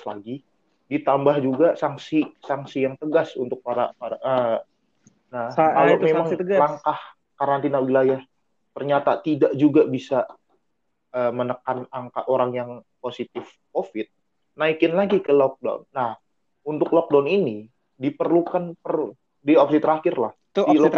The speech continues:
Speaker 2: terakhir
Speaker 1: ini
Speaker 2: lah.
Speaker 1: bisa diambil kalau ada perpunya dulu. Kalau nggak ada perpunya nggak bisa, Mon. Karena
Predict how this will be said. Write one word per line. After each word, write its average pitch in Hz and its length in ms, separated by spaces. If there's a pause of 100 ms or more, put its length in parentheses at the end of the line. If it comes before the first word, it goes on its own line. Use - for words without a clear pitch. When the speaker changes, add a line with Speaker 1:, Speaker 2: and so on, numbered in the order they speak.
(140)
Speaker 2:
terakhir 202 160
Speaker 1:
ini 220 80
Speaker 2:
lah. 214 80
Speaker 1:
bisa 151 240
diambil 117 400
kalau 160 160
ada 156 160
perpunya 160 400
dulu. 160 320
Kalau 156 240
nggak 139 80
ada 143 80
perpunya 139 400
nggak 127 160
bisa, 151 160
Mon. 117 160
Karena 175 240